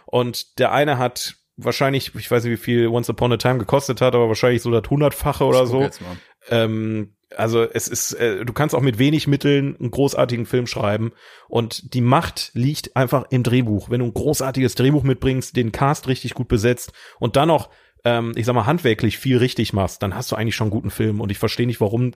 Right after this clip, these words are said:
Speaker 1: das hier in Deutschland <laughs> so problematisch ist,
Speaker 2: Ja.
Speaker 1: dass du halt mal nicht
Speaker 2: Ja, guck mal, eins Komma fünf,
Speaker 1: das weiß
Speaker 2: also
Speaker 1: ich nicht.
Speaker 2: wie, wie, wie wenig Geld das ist in Relation zu dem, was man jedes Jahr
Speaker 1: Ja.
Speaker 2: für deutsche Filme ausgibt.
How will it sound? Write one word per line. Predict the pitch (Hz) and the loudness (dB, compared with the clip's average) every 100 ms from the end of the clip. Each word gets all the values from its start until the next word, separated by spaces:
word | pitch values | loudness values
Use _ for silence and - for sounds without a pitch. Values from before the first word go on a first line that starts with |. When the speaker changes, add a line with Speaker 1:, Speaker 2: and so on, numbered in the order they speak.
| _ | _
Speaker 1:
das | 107 117 - | -2 -2 -6
hier | - 127 | -4 -2
in | 123 | -2
Deutschland | - 156 - - 170 - | -2 -2 -4 -2 -2 0
<laughs> | |
so | 180 185 | 0 0
problematisch | - 170 156 156 135 156 - - 156 - | 2 0 2 2 2 -2 -2 -4 -4 -2
ist, | 131 | 0
Speaker 2:
Ja. | 147 180 196 156 - | 2 2 2 -2 -4
Speaker 1:
dass | 156 139 | -2 0
du | 156 | 2
halt | 127 143 | 2 2
mal | 143 | 0
nicht | 151 | 2
Speaker 2:
Ja, | 185 | 2
guck | 294 | 2
mal, | 320 220 - - | 0 -2 -6 -4
eins | 196 285 - | -2 0 0
Komma | 247 | 0
fünf, | - 135 | 2 2
Speaker 1:
das | |
weiß | 147 | 2
Speaker 2:
also | 135 175 | 2 2
Speaker 1:
ich | - - | -2 -2
nicht. | |
Speaker 2:
wie, | 180 220 - | -4 -4 -6
wie, | 139 147 | -6 -4
wie | |
wenig | 131 240 262 - | 0 0 0 2
Geld | 196 233 | 0 2
das | 185 | -2
ist | 151 165 | -4 -4
in | 147 | -2
Relation | 139 151 165 180 | 0 0 0 -4
zu | 160 | -2
dem, | 151 160 | -2 0
was | 165 | 0
man | 175 143 - | -2 -4 -8
jedes | 156 165 160 | -2 -2 0
Jahr | 160 147 147 147 | 2 4 4 2
Speaker 1:
Ja. | 101 | 0
Speaker 2:
für | - 147 | -2 0
deutsche | 151 156 | 0 -2
Filme | - 139 | -4 -2
ausgibt. | 110 190 - 123 202 | 0 -2 -2 -6 -6